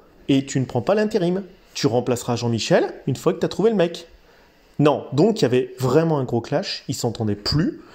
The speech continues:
L'autre, il voulait prendre le pouvoir, il a foutu au las dehors en lui filant dix millions.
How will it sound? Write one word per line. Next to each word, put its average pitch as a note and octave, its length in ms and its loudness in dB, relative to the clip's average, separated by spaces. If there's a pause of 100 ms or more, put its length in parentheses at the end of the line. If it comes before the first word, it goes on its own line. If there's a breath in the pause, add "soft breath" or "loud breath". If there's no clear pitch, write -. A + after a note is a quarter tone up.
(240 loud breath)
L'autre, G3+ 260 6
il D3 60 0
voulait B2 180 2
prendre A3 220 0
le G#3+ 100 4
pouvoir, F3 320 0
il D3+ 80 -2
a A2+ 40 -2
foutu - 340 -4
au G#3 80 6
las F3+ 160 0
dehors E3 140 2
en D3+ 40 2
lui C3 80 -2
filant B2 200 -2
dix A#2+ 100 -2
millions. B2+ 320 2